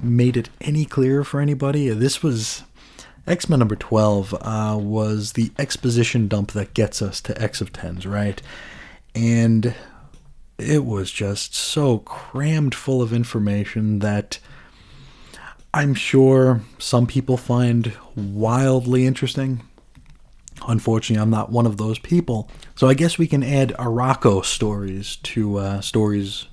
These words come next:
that Chris doesn't <laughs> like. Uh, Jody continues. I've been reading comics my entire life, and I'm certainly no slouch.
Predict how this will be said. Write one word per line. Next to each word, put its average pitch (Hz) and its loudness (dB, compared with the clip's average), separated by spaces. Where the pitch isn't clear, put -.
that 98 -6
Chris - -6
doesn't 98 -6
<laughs> 104 -4
like. - -4
Uh, 135 4
Jody 170 6
continues. 113 2
I've 202 0
been 220 6
reading 185 8
comics 143 2
my 123 6
entire 117 2
life, 90 -2
and 117 2
I'm 127 4
certainly 147 6
no 117 6
slouch. 113 -2